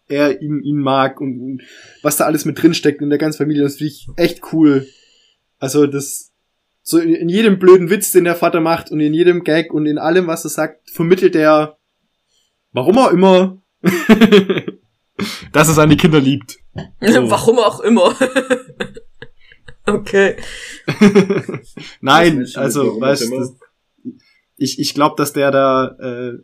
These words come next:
Speaker 1: das ein oder andere Mal vielleicht
Speaker 2: Und öfters
Speaker 1: seine
Speaker 2: mal versucht, das
Speaker 1: Fähigkeit
Speaker 2: halt
Speaker 1: genutzt hat.
Speaker 2: Ja.
Speaker 3: Ja, klar.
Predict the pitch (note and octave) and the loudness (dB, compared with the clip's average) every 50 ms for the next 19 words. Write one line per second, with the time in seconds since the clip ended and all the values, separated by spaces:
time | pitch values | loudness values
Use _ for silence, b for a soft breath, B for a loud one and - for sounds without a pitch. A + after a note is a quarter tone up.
0 | _ _ _ - - _ _ _ _ C3+ C#3+ C#3 - - G3+ G#3+ G3+ F3+ D#3 E3 | _ _ _ -20 -20 _ _ _ _ -8 -8 -6 -2 -2 0 0 0 -2 -2 -4
1 | E3 E3 D#3 D3 C#3+ C#3+ C#3+ C#3 - C3+ B2+ B2+ C3 C3 C3 - _ - - - | -4 -4 -2 -2 -2 -2 -4 -4 -4 -4 -2 -2 -2 -2 -4 -6 _ -20 -20 -20
2 | _ _ _ _ _ _ _ _ _ _ _ _ _ _ _ _ _ _ _ _ | _ _ _ _ _ _ _ _ _ _ _ _ _ _ _ _ _ _ _ _
3 | _ _ _ - - - F3+ F#3 - - G3+ A3+ - - - - B2+ B2+ B2+ B2 | _ _ _ -16 -8 -6 -6 -6 0 0 0 0 0 0 0 2 2 2 2 2
4 | G#3+ - - B2 A#2+ B2+ B2+ - - - C3+ B2+ A#2 - - B2 A#2 A2+ A2+ A2 | -2 -2 -2 0 2 2 0 0 2 2 2 2 2 -2 -6 -8 -6 -6 -8 -8
5 | - - - B2 A#2 A2+ - - _ _ _ _ _ G#3 F3+ F3 E3+ E3+ D#3+ E3 | -10 -12 -10 -10 -10 -10 -12 -18 _ _ _ _ _ -4 0 2 2 2 2 0
6 | E3 _ _ _ _ _ _ _ _ - G#2+ G#2 G2 - - A2 G#2+ G#2+ G#2+ G#2+ | -6 _ _ _ _ _ _ _ _ -14 -14 -14 -12 -10 -8 -8 -6 -6 -8 -10
7 | G#2+ | -12